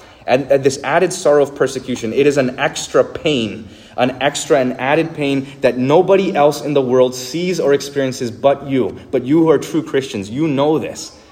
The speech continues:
And this is unique to you. This is a special category that you're in. It is just you. And persecution is suffering in any way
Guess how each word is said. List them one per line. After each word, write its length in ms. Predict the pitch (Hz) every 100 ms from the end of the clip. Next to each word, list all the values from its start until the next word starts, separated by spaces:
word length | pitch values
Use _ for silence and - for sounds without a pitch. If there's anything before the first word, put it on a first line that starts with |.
| - - -
And 140 | 123
this 140 | 139 156
is 140 | 135
unique 580 | 127 139 139 156 151 -
to 120 | 95
you. 100 | 87
This 180 | 101 120
is 80 | 113
a 40 |
special 520 | - - 139 135 143
category 560 | - 123 117 107 107 104
that 120 | 98
you're 120 | 95
in. 160 | 95 92 - - - _ _ _ -
It 120 | 123
is 160 | 120
just 360 | 120 131 123 -
you. 240 | 95 76 - - - _ _ _ _ -
And 180 | 117 113
persecution 960 | 135 156 160 160 147 135 - 113 110
is 300 | 107 110 -
suffering 640 | - 120 - - 107 104 107
in 260 | 107 107
any 260 | 117 139 170
way 400 | 143 123 98 -